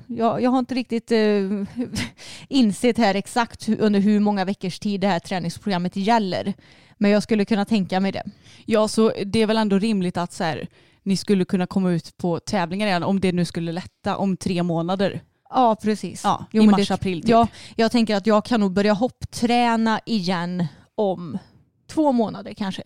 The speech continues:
Speaker 2: Ja.
Speaker 1: Så det känns bra att, eh, jag har ett igångsättningsschema för Bella nu, så vet jag hur jag ska lägga upp den kommande tiden, och jag vet att både hon och jag kommer att uppskatta att trappa upp träningen också, för let's face it, det är inte jättekul att skritta, och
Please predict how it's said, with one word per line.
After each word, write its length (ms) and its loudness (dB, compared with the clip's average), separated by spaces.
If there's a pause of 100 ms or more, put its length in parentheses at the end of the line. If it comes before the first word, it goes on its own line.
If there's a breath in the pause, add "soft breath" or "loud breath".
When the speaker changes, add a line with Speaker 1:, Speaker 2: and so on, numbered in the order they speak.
Speaker 2:
Ja. 320 0
Speaker 1:
Så 160 -2
det 100 2
känns 200 0
bra 220 6
att, 160 -6
eh, 80 4
jag 260 4
har 240 2
ett 140 -2
igångsättningsschema 1000 -2
för 140 -6
Bella 280 0
nu, 160 -6
så 140 -2
vet 280 -2
jag 80 2
hur 80 2
jag 120 0
ska 240 0 (300 loud breath)
lägga 340 2
upp 220 0
den 160 0
kommande 400 2
tiden, 460 2
och 240 0
jag 80 4
vet 160 2
att 100 -4
både 260 2
hon 280 4
och 80 4
jag 220 4
kommer 180 0
att 100 -6
uppskatta 720 -2 (300 loud breath)
att 300 -4
trappa 300 0
upp 220 -2
träningen 420 0
också, 240 -2
för 300 0 (140)
let's 400 -4
face 320 -2
it, 120 -6
det 240 -2
är 60 0
inte 180 -4
jättekul 640 -2
att 100 -4
skritta, 480 0 (220 loud breath)
och 340 -2